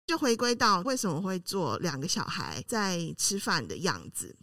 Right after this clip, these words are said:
因为我们在驻村的过程中，很多的时间我们是要一起共餐的，所以所有的餐点就是需要由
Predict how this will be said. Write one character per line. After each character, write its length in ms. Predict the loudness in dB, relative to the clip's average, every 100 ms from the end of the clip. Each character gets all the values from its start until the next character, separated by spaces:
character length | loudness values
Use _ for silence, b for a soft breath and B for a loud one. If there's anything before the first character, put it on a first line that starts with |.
| _
因 100 | -2
为 80 | 0
我 60 | 0
们 160 | -2
在 180 | 0 -2
驻 200 | 0 -4
村 240 | -2 -2
的 340 | -4 -6 -8 -16 _
过 180 | -2
程 220 | 0 -2 -4
中， 420 | -4 -4 -6 -8 -12 _
很 340 | -4 -2 -2
多 180 | 0 0
的 140 | 2
时 180 | 2 0
间 220 | -2 -4
我 60 | -4
们 140 | -4
是 140 | -2 0
要 160 | 0 -2
一 100 | -6
起 400 | -4 -2 -2 -6 -6
共 240 | -4 -4
餐 380 | -4 -6 -4 -4
的， 100 | -6 -8
所 240 | -4 -2 0
以 120 | 0
所 200 | 0 0
有 100 | 0
的 100 | 0
餐 380 | -2 -2 -2 -4
点 260 | -4 -4
就 140 | -6 -4
是 140 | -2
需 160 | 0 0
要 180 | 0
由 400 | 0 -2 -4 -6